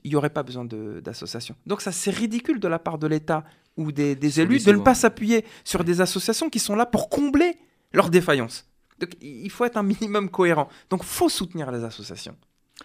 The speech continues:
Speaker 2: Et puis on va, alors on va se quitter, hein, l'heure, euh, toute bonne chose a une fin, c'est, c'est à peu près, euh, l'heure qui veut ça au-, au-, é-, également.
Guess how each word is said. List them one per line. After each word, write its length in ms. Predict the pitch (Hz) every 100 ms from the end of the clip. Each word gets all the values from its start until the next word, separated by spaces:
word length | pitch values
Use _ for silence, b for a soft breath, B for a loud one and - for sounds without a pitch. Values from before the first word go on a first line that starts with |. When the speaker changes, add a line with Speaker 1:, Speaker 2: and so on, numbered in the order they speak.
| b b b b b b -
Speaker 2:
Et 120 | 196
puis 240 | 175 190
on 80 | 190
va, 360 | 160 156 143 135
alors 220 | 120 123
on 20 |
va 100 | 123
se 80 | -
quitter, 500 | - - 190 277 320
hein, 260 | 120 151 147
l'heure, 260 | 135 139
euh, 240 | 117 110 104
toute 180 | - 127
bonne 180 | 131 123
chose 200 | 156 135
a 80 |
une 120 | 120 123
fin, 320 | 170 208 247
c'est, 1000 | - - 117 110 107 104 104 104 101 98 95
c'est 120 | -
à 20 | 101
peu 120 | 110
près, 380 | - 117 113 107
euh, 140 | 104 104 B B
l'heure 320 | - 127 139 135
qui 160 | 120
veut 260 | 110 113 113
ça 340 | - 123 120
au-, 340 | 117 113 117 117
au-, 40 |
é-, 60 | 107 123
également. 420 | 131 127 127 190